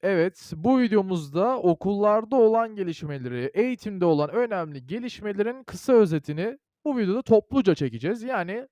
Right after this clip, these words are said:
aslında diğer videolarda kaçırdıklarınızı da bu videoda anlamış olacaksınız. Ee, videoyu beğenip abone de olmayı unutmayınız.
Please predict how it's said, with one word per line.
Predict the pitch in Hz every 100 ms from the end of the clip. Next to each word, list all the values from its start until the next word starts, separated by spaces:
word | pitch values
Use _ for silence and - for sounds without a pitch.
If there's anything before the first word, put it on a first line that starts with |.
| -
aslında | 214 226 233
diğer | 226 240 214
videolarda | 202 196 180 180
kaçırdıklarınızı | 214 208 202 170 151 147 160
da | 240
bu | 233
videoda | 196 156 226
anlamış | 196 185 214
olacaksınız. | 180 170 185 175 - 123 185 _ _ _ _ _ -
Ee, | 127 127 123 127
videoyu | 214 277 277 269
beğenip | 269 247 247 -
abone | - 208 240 233
de | 226
olmayı | 220 220 214
unutmayınız. | 185 214 202 190 214 -